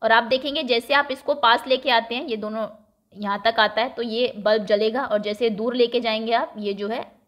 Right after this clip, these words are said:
बंद हो जाता है, बल्ब जलना बंद हो जाएगा। तो इसमें है क्या कि यहाँ से शुरू हुआ, क्योंकि ये भी मेटल का है, ये भी मेटल का है, नीचे हमने देखा था, ये इसमें करंट फ्लो हुआ, सर्किट कंप्लीट होना है सिर्फ करंट को फ्लो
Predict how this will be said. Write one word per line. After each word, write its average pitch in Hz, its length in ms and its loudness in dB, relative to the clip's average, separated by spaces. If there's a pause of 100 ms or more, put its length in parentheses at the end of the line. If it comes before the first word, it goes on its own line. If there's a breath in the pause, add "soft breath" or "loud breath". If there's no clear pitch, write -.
(140)
बंद 247 360 2
हो 226 80 6
जाता 202 280 -2
है, 202 180 -6
बल्ब 185 300 -10 (800)
जलना 226 300 2
बंद 240 200 0
हो 233 60 2
जाएगा। 226 300 2
तो 285 100 -4
इसमें 285 260 -4
है 262 240 0
क्या 262 220 0
कि 392 120 -10
यहाँ 233 260 0
से - 160 0
शुरू 277 260 -4
हुआ, 262 240 4
क्योंकि - 640 -14
ये 220 140 -4
भी 269 120 -2
मेटल 269 320 0
का 277 100 0
है, 294 100 0
ये 233 140 2
भी 262 120 0
मेटल 269 300 0
का 262 100 -2
है, 269 60 0
नीचे 254 260 -4
हमने 254 220 -4
देखा 240 280 -2
था, 269 200 -4 (600 soft breath)
ये 214 140 -8
इसमें 269 320 0
करंट 277 320 2
फ्लो 269 220 4
हुआ, 269 240 2 (280)
सर्किट 254 340 -4
कंप्लीट 269 400 -4
होना 233 180 -6
है 381 100 -4
सिर्फ 262 240 -2
करंट 220 280 2
को 220 140 -2
फ्लो 202 220 -6